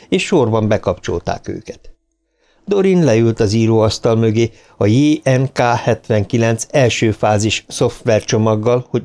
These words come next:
telepítse a hordozható számítógépekre. Niki a jeladókat, mikrofonokat, kamerákat és jelerősítőket ellenőrizte. Sonja a három I V ezres mobillal és a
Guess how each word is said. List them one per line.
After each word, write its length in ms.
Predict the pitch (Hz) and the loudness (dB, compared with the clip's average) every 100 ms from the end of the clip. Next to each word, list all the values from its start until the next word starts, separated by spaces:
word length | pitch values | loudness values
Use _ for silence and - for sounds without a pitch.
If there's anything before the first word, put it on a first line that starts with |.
| 139 | -4
telepítse 600 | 143 107 101 110 98 120 | -2 0 0 -2 -2 -2
a 100 | - | 0
hordozható 680 | 104 107 107 98 113 98 101 | 0 0 0 -2 -2 -2 -2
számítógépekre. 1160 | - 95 92 90 - 87 85 85 87 - - - _ _ _ _ _ _ _ - | -2 -2 -4 -6 -6 -6 -8 -8 -8 -10 -18 -18 _ _ _ _ _ _ _ -4
Niki 320 | 190 190 202 | -4 -2 0
a 120 | 170 | 2
jeladókat, 760 | 156 143 113 110 113 120 120 - | 2 4 2 2 0 0 -4 -4
mikrofonokat, 840 | 139 135 131 117 131 123 123 127 - | -4 -2 0 0 0 0 0 -2 -2
kamerákat 680 | 123 110 110 113 113 - - | -2 0 2 2 0 -2 -2
és 220 | 143 - | -4 -4
jelerősítőket 1120 | - 120 104 101 101 95 107 95 98 95 92 98 | 0 0 0 -2 -2 -2 -2 -2 -4 -2 -4 -2
ellenőrizte. 880 | 90 90 90 87 87 - - - - _ _ _ - | -2 -4 -6 -10 -12 -14 -14 -16 -18 _ _ _ -8
Sonja 400 | - 196 190 180 | 0 2 4 2
a 40 | |
három 480 | 160 147 127 131 131 | 0 0 2 2 -2
I 240 | - 143 120 | 0 0 2
V 340 | 120 127 - | 2 0 0
ezres 500 | 120 107 113 110 - | 0 2 0 0 -4
mobillal 580 | - 135 123 120 117 120 | 0 0 2 2 2 2
és 280 | 120 131 113 | 0 -2 0
a 180 | 127 | 0